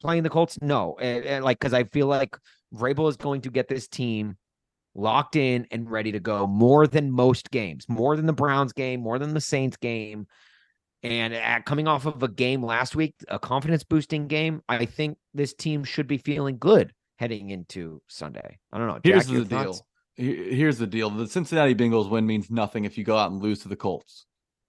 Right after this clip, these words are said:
Speaker 2: right? It, it's a team you should beat. It's a rookie quarterback. It's Mike Vrabel's defense. There's no way th-, this Titans team can go out and lose to the Colts on Sunday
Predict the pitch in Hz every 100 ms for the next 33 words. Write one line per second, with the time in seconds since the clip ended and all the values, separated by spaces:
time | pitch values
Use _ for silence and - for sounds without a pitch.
0 | _ _ 110 113 - 131 117 131 131 143
1 | 156 139 - 117 127 107 117 107 135 139
2 | - 139 123 107 95 113 110 117 143 117
3 | 127 123 117 98 139 139 95 101 107 104
4 | 123 151 113 135 107 98 _ _ _ _
5 | _ _ 120 113 - 131 143 143 147 131
6 | 117 143 127 110 120 113 123 127 113 101
7 | 123 127 - 113 123 113 - 104 - 131
8 | 110 104 98